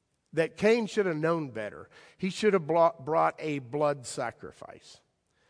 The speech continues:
There, there's only one problem, well, at least one problem, with that interpretation. There's no suggestion in the text that God called for a blood sacrifice.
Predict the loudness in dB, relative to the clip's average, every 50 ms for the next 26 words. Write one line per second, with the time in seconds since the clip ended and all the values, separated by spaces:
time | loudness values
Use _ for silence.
0 | _ _ _ _ 0 4 4 4 4 2 -2 -2 0 2 2 4 4 4 4 4
1 | 2 2 0 2 4 6 6 6 4 0 -8 -14 -12 -8 -6 -6 -6 -6 -10 -14
2 | -20 _ _ _ -10 -6 -2 -2 -2 -2 -2 -8 -12 -14 -14 -12 -8 -6 -6 -6
3 | -6 -8 -10 -8 -10 -4 0 0 0 0 -2 -4 -4 -6 -6 -6 -8 -6 -4 -4
4 | -4 -4 -6 -12 -16 -18 -20 -20 -20 -20 _ _ -2 -2 -2 0 2 2 2 2
5 | 0 -4 -6 0 2 2 2 2 -2 -8 -6 -4 -4 -4 -4 -2 0 0 0 0
6 | -2 -8 -10 -6 -2 0 0 0 0 -2 -2 0 0 0 0 -2 -6 -6 -6 -4
7 | -4 -6 -6 -6 -6 -6 -6 -6 -6 -8 -14 -16 -16 -16 -16 -18 -20 -20